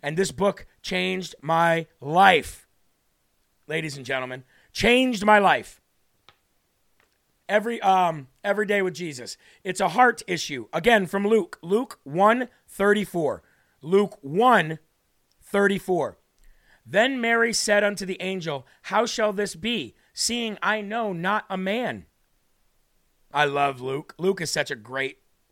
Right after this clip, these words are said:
great book of the, of the Bible. Again, Luke one thirty-four.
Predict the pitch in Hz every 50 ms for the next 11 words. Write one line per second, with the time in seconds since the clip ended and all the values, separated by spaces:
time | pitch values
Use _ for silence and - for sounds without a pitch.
0 | _ _ _ - 143 151 156 147 135 - - - _ _ _ _ _ _ _ _
1 | - 147 127 - 127 113 - _ _ _ _ _ _ _ - 190 196 190 185 156
2 | 143 139 139 147 165 165 165 _ _ _ _ _ _ _ _ _ _ _ _ _
3 | _ _ _ _ _ _ _ - 170 151 208 208 208 196 196 214 214 - 185 202
4 | 208 202 208 202 196 196 185 - 180 160 117